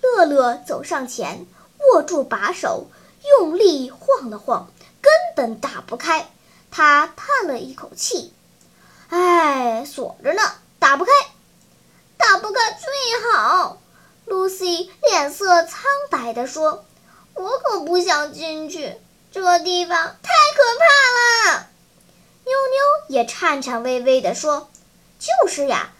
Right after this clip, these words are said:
你们看，那窗框上都是蜘蛛网，好恶心哟。”“可不是嘛，好恶心哦。”超超捏着鼻子，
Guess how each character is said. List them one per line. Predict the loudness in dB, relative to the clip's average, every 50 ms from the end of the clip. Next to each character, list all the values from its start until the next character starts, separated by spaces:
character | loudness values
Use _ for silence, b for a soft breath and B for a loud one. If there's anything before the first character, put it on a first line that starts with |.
| b b -14
你 | -8
们 | -6 -4 -4 -4
看， | -2 0 0 2 0 0 -4 B B B B B
那 | -4 0 0 0 0
窗 | -2 -4 -4 -6 -6 -4
框 | -4 -4 -2 -2 -4
上 | -2 0 0 0 -2 -4 -10
都 | -10 -6 -4 -2 0 0 0 0
是 | 0 -4 -4 -4
蜘 | -2 -6 -6 -6
蛛 | -4 -2 0
网， | 2 2 2 2 0 -4 -14 _ _ _
好 | -10 -6 -6 -4
恶 | -4 -4 -2 -2 -2
心 | -2 -4 -10 -10 -8 -8
哟。 | -6 -4 -4 -4 -4 -6 -8 -10 _ _ _ _ _ _ _ _ _ _ _ _ _ _ _ _ _ _ _ _ _ _ _ _ _ _ -20
”“可 | -18 -14 -8 -4 -2 -2 -2 -4 -6 -12
不 | -14 -10
是 | -6 -6 -4 -4 -2 -2 -2
嘛， | 0 2 2 2 2 2 0 -6 -12 _ _
好 | -12 -8 -4 0 0 0 0 -2 -2 -2
恶 | -2 0 0 0 0 0 -2 -6
心 | -12 -12 -12 -10 -8 -6 -4 0
哦。” | 0 0 0 0 -2 -2 -4 -6 -14 _ _ _ b b b b b b b _ -14
超 | -8
超 | -2 -2 -2 -2 -2 -4 2 4 4 4 2 0 -6 -6
捏 | -2 0 0 0 0
着 | 0 -4 -6
鼻 | -6 -8 -14 -12 -10 -12 -12
子， | -8 -4 -2 -2 -2 -4